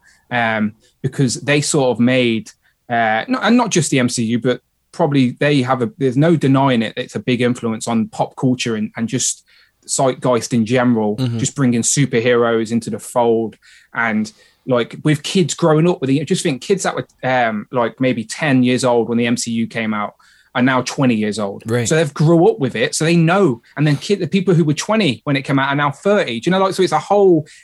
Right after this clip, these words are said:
Speaker 1: generation of people now have already grew up with the M C U,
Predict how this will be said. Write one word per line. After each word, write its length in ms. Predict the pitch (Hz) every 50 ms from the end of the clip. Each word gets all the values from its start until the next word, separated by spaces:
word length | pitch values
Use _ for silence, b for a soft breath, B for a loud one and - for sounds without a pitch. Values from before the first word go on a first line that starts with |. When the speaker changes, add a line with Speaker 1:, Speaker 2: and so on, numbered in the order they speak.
| B _
Speaker 1:
generation 720 | - 180 180 185 175 165 170 180 208 202 - - 156 139
of 100 | 127 -
people 380 | - 175 190 180 - 135 123 113
now 280 | 117 113 110 110 113
have 100 | 120 123
already 360 | 127 139 135 139 151 147 127 113
grew 340 | 110 - 131 139 147 160
up 60 | 156 151
with 100 | 117 113
the 120 | 120 127
M 120 | 127 120 113
C 120 | - - 117
U, 280 | 127 135 127 113 104